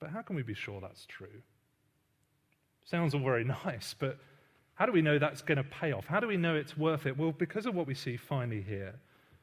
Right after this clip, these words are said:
because of what Jesus has obtained. See, there's a way to read these things and think to ourselves,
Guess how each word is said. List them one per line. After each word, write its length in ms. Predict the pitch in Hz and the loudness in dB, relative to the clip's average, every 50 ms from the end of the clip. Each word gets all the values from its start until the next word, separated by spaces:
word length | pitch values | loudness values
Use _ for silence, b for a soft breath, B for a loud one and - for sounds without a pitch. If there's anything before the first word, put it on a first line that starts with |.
| b b b - | b b b -12
because 300 | 127 - - 170 160 156 | -12 -8 -6 -6 -4 -4
of 100 | 139 117 | -4 -2
what 220 | 131 131 - 110 | -4 -6 -6 -6
Jesus 760 | - 143 131 123 113 120 110 101 - - - - - - - - _ _ _ _ _ _ _ _ _ _ _ _ | -4 -4 -4 -4 -4 -6 -10 -10 -10 -12 -12 -12 -12 -14 -16 -18 _ _ _ _ _ _ _ _ _ _ _ _
has 420 | - 131 117 110 104 - - - | -12 -10 -10 -10 -10 -12 -14 -12
obtained. 680 | - 104 - _ - - 127 110 107 107 98 92 - - - _ _ _ _ _ _ _ _ _ _ _ _ _ _ _ _ _ _ _ _ _ _ b b b b b b b b b b b b b b b b b b b b b _ | -14 -14 -14 _ -14 -12 -10 -8 -8 -10 -12 -14 -18 -20 -20 _ _ _ _ _ _ _ _ _ _ _ _ _ _ _ _ _ _ _ _ _ _ b b b b b b b b b b b b b b b b b b b b b _
See, 160 | _ - 196 | _ -4 -2
there's 160 | 185 202 202 202 | 0 2 2 2
a 60 | 208 | 2
way 320 | 190 208 247 294 311 294 | 2 4 2 4 4 2
to 140 | - - 226 | 0 0 -2
read 420 | 190 180 185 202 196 190 175 143 | 0 0 0 0 2 2 0 0
these 280 | 139 120 113 110 104 - | 0 -2 -2 -2 -6 -6
things 320 | - 123 101 98 101 98 | -6 -6 -6 -4 -4 -4
and 140 | 131 127 135 | -2 -2 -2
think 160 | - 185 175 - | -2 -2 0 0
to 60 | 160 | -2
ourselves, 380 | 135 - 170 147 143 135 - | 0 2 2 2 2 0 -2